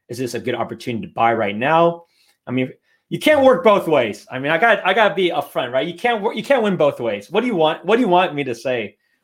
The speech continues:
right? You have one side of people that are like, "All right, we gotta get in 'cause it keep going up." And so, or they're like, "Oh, let's keep going up, so we're gonna give up."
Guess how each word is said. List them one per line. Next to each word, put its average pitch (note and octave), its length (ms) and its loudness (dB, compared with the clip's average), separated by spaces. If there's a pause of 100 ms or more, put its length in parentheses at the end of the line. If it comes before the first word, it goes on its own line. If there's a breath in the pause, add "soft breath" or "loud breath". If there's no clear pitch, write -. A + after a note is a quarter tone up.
right? C3+ 320 -2 (260)
You D3 120 -2
have D3 140 0
one A#3 220 2
side G#3+ 220 2
of F#3 80 -8
people G3+ 280 -6
that E3+ 120 4
are D#3 60 4
like, D3 280 0
"All F3+ 100 2
right, D3 260 0
we D3 80 -8
gotta D#3+ 220 -2
get D#3+ 220 0
in D#3+ 180 0
'cause C3 160 -12
it C3 140 -14
keep D3+ 140 -12
going C3 260 0
up." A3 340 2 (100)
And B2+ 140 -10
so, C3+ 180 -4
or C#3 160 0
they're C3 120 0
like, B2+ 300 0
"Oh, F3+ 80 -4
let's F3+ 120 -4
keep - 180 -12
going F3+ 240 2
up, F#3 160 0
so D3 80 -8
we're C#3 60 -8
gonna C3+ 120 -8
give F3 300 0
up." A#3 320 2